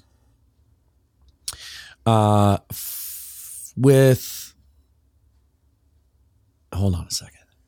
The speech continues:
Okay. Uh, in the second half, up until the eight-minute mark in the fourth quarter, eight minutes left to go in the game. In the second half,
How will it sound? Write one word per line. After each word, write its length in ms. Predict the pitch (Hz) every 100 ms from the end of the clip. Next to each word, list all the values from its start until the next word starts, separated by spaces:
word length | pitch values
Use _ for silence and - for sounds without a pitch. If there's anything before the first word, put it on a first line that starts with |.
| _ _ _ _ _ _ _ _ _ _ _ _ _ _ _ _ _ _ _ _ _ _ _ 104
Okay. 240 | 98 139 - _ _ - - - - 117
Uh, 300 | 113 110 107
in 60 | 127
the 60 |
second 260 | 120 160 156
half, 300 | 143 110 - -
up 160 | 147 156
until 320 | 143 - 165
the 200 | 127 - 139
eight-minute 680 | 165 147 120 123 143 156 120
mark 320 | 113 110 110
in 80 | 101
the 80 |
fourth 440 | 92 - 120 117 -
quarter, 240 | 113 101
eight 140 | 98 120
minutes 240 | 120 -
left 120 | 113
to 60 | 101
go 100 | 107
in 40 |
the 80 | 101
game. 220 | 98 90 -
In 140 | 170
the 60 | 196
second 300 | 185 160 156
half, 520 | 131 - - -